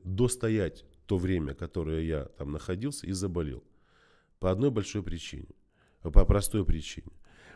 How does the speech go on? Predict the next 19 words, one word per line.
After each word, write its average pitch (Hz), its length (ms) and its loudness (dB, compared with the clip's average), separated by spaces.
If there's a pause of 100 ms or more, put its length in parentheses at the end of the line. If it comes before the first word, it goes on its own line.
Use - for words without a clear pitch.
(180)
Я 131 200 6
изначально 123 540 2
выходил, 113 420 0
зная, 101 260 0
что - 200 -8
я 85 80 -2
не 85 120 -4
заболею. 76 600 -6 (500)
Я 98 140 2
изначально 117 480 0
выходил, 110 400 -2
зная, 95 320 -2
что - 180 -8
я 87 140 0
иду 90 160 -4
на 95 80 -2
мороз 110 260 -2
покайфовать, 85 720 -6 (260)
порадоваться. 76 680 -6